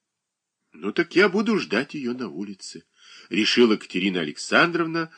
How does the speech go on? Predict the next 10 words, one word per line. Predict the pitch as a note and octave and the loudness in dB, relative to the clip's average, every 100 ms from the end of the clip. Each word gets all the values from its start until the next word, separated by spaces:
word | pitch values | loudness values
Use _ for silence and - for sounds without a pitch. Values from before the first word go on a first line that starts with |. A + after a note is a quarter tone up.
| - | -20
направляясь | E2 F#2+ D2+ C2+ C2+ F#2+ G#2 E2+ | -8 -8 -6 -10 -6 -4 -4 -8
к | C2+ | -18
двери. | C#2 C#2 B1 B1 _ _ _ _ _ _ _ _ _ _ _ _ _ _ _ - - - _ - | -12 -12 -12 -18 _ _ _ _ _ _ _ _ _ _ _ _ _ _ _ -20 -20 -20 _ -10
Старик | - - A2 G#2+ D#3+ - - | -10 0 4 6 4 2 -4
пристально | A2 D3+ F3+ - - C#3+ C3+ | -2 0 0 -2 0 0 0
посмотрел | B2+ A2+ - F#2+ - B2 F3+ | -2 -4 -4 -6 -2 2 2
на | F3 | 2
нее | E3+ E3+ E3 E3 E3 | -2 -4 -2 -2 -4
и | - - | -8 -10
молча, | C#2+ F#2+ E3 E3+ - - D3+ | -2 4 4 4 0 -8 -10